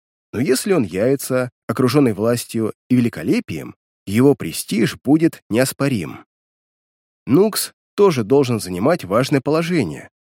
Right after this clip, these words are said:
потому что он двоюродный брат и близкий друг вождя. Мы все это объяснили пассажирам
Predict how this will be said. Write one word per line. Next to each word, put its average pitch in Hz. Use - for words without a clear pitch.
потому 110
что 131
он 117
двоюродный 117
брат 156
и 101
близкий 113
друг 110
вождя. 127
Мы 117
все 160
это 151
объяснили 127
пассажирам 113